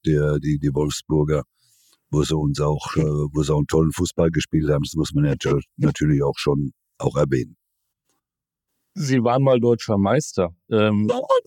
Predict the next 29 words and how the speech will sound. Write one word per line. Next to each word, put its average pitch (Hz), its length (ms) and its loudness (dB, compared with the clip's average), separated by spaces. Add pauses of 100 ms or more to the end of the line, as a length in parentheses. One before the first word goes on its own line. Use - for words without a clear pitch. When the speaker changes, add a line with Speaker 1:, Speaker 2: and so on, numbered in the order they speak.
(280)
Speaker 2:
in - 160 0
der 120 180 2
Recherche, 127 540 0
ich - 140 -6
bereite 107 360 -2
mich 110 180 -2
ja 113 120 4
für 110 160 -4
jeden 110 360 0
Podcast - 580 -2
immer, 110 360 2
äh, 107 140 -4 (360)
acht - 300 -10
Tage 101 280 0
vor. 123 320 0 (1120)
Oder 101 380 2
bin 135 160 0
ich 123 120 -4
auf 123 140 0
die - 80 -4
Speaker 1:
Gott 120 200 4
sei 120 120 2
Speaker 2:
Namen - 20 0
Speaker 1:
Dank 82 160 2
Speaker 2:
De 123 140 0
Speaker 1:
einer 120 180 4
von 156 40 6
Speaker 2:
Bruyne. 151 180 4
Speaker 1:
uns. - 240 -4